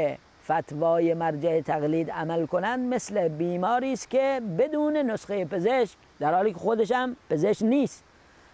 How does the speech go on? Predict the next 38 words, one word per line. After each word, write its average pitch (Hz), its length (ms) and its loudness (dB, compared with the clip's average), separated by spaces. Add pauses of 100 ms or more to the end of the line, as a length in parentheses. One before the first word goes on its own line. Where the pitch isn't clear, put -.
(140)
فرمودن 190 520 0
یا 277 160 0
خودت 277 300 0
مجتهد 226 600 0
باشی 254 520 -2
که 165 140 -2
بتونی 262 600 0 (140)
دستورالعمل‌های 226 960 2
دینی 202 320 0
رو 220 100 2
از 214 380 0 (180)
منابع 190 480 2
اون، 196 300 0
از 160 220 -4
قرآن 185 380 0
و 196 60 -2
روایات 185 480 0
استخراج 165 600 -2
کنی، 170 280 0
استنباط 151 520 0
کنی، 139 400 -4 (600)
یا 269 260 2
به 254 100 0
نسخه 277 580 0
دیگری 311 400 2
که - 100 -2
اهل 220 300 0
فن 202 360 -2
است، 185 340 0 (840)
عالم 185 420 4
است، 185 300 2
مجتهد 175 560 2
است، 185 280 2
دارای 180 380 4
شرایط 185 400 2
است، 277 160 2
عمل 220 300 0
کنی. 170 240 -6